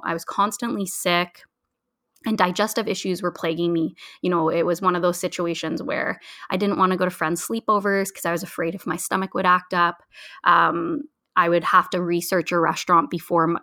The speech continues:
my friends and I would go to it because I didn't know if the food would cause me a big stomach ache. Um, and really, I just kind of held myself back from a lot of social situations in life because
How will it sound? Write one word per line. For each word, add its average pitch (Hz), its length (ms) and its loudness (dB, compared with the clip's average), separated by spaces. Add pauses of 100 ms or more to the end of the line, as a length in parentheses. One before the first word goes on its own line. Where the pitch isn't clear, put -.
my 180 160 0
friends 170 260 -2
and 165 80 0
I 165 60 2
would 160 160 0
go 214 160 6
to 220 100 4
it 220 140 0
because 175 320 -4
I 165 80 0
didn't 165 200 0
know 165 260 2
if - 160 -8
the 180 80 -6
food - 280 -4
would 165 140 -4
cause - 260 -4
me - 320 -6 (320)
a - 80 -8
big 165 160 -4
stomach 269 400 0
ache. 247 420 4 (440)
Um, 175 400 4
and 185 260 2
really, 233 260 4
I 180 120 0
just - 380 -4 (120)
kind 202 220 -2
of 175 160 -2
held 180 340 0
myself 175 420 0
back 170 260 0
from 180 180 0
a - 20 2
lot 165 240 4
of 175 100 -4
social 175 360 -2
situations 165 640 -2
in 170 140 2
life 254 360 2
because 180 640 0